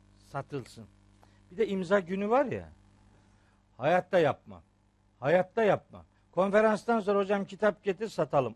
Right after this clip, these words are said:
Allah Allah. Ben burada tüccar mıyım? Esnaflık mı yapıyorum? Kitabı pazarlayacağız öyle mi? Çok ayıp. Ben, bana çok ayıp geliyor. Yapan yapsın ama ben hayatta öyle bir şey yapmam. Hiç. Öğrenmek isteyen çaresini bulur, öğrenir yani. Bunun pazarlamasını yapmak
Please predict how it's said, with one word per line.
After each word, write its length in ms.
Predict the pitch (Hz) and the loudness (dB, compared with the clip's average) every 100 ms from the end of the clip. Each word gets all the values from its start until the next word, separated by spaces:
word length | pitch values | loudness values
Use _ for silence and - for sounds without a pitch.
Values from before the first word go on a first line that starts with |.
| - | 0
Allah 380 | 160 214 247 | 2 6 8
Allah. 500 | 247 226 135 101 87 87 _ _ _ _ _ _ _ | 8 8 4 0 -4 -16 _ _ _ _ _ _ _
Ben 140 | 131 | -6
burada 200 | 139 151 | -4 -4
tüccar 440 | 160 147 123 175 240 | -6 -8 2 6 6
mıyım? 360 | 269 254 113 87 _ _ - | 2 -8 -10 -16 _ _ -6
Esnaflık 560 | 131 - 156 170 208 | -4 -2 -4 -6 -8
mı 60 | 254 | 0
yapıyorum? 500 | 233 156 139 107 87 _ _ _ _ | 0 0 -6 -6 -10 _ _ _ _
Kitabı 300 | - 147 180 | -2 -2 0
pazarlayacağız 720 | 170 135 117 107 95 107 117 | -2 2 0 -2 -6 -6 -6
öyle 220 | 165 208 | -6 -6
mi? 140 | 165 98 _ | -6 -14 _
Çok 160 | 214 | -10
ayıp. 220 | 180 135 104 _ _ _ | -6 -8 -10 _ _ _
Ben, 320 | - 165 202 185 | -2 0 0 2
bana 220 | 220 269 | 2 2
çok 200 | 254 233 | 0 4
ayıp 240 | 233 175 | 4 2
geliyor. 240 | 143 110 139 | -6 -6 -2
Yapan 260 | 190 185 | -2 -2
yapsın 400 | 233 233 156 214 | -2 -4 -4 -6
ama 280 | 226 180 147 | -2 -2 -4
ben 120 | 185 | -4
hayatta 340 | 185 214 196 214 | 2 2 2 -2
öyle 180 | 185 | -2
bir 60 | 160 | -6
şey 140 | - | -4
yapmam. 280 | 131 - - _ _ _ _ _ - | -6 -6 -20 _ _ _ _ _ -8
Hiç. 140 | 170 _ _ _ | -8 _ _ _
Öğrenmek 540 | 214 220 226 233 254 170 | 4 6 6 2 -2 -2
isteyen 320 | 151 220 214 | -2 -2 0
çaresini 560 | 208 185 165 139 190 | 2 4 2 -4 -12
bulur, 180 | 196 214 | -8 -8
öğrenir 440 | 165 127 107 90 78 | -4 -2 -4 -10 -20
yani. 160 | - - | -20 -18
Bunun 180 | 170 170 | -14 -6
pazarlamasını 800 | 156 170 170 170 165 147 180 | -2 2 4 4 2 -4 -6
yapmak 380 | 170 156 - 196 | -2 -2 -2 -4